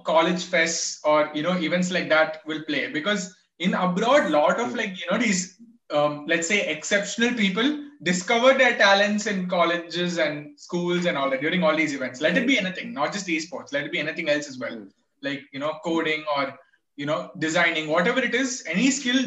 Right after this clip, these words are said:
Speaker 1: lot of people develop it in college. So do you think that college fest will play a key role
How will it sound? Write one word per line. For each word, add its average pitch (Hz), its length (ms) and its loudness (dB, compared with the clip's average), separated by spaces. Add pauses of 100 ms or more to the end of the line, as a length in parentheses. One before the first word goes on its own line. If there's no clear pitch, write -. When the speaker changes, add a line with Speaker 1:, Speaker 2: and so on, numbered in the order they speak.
Speaker 1:
lot 170 180 2
of 208 80 -2
people 202 220 -4
develop 170 400 0
it 175 80 -4
in 160 100 -8
college. 123 400 -4 (320)
So 202 140 -4
do 190 100 4
you 247 120 2
think 294 260 0
that - 240 2
college - 320 4
fest 226 260 -4
will 196 80 -6
play 180 140 -2
a 190 320 0
key 190 240 -2
role 180 260 2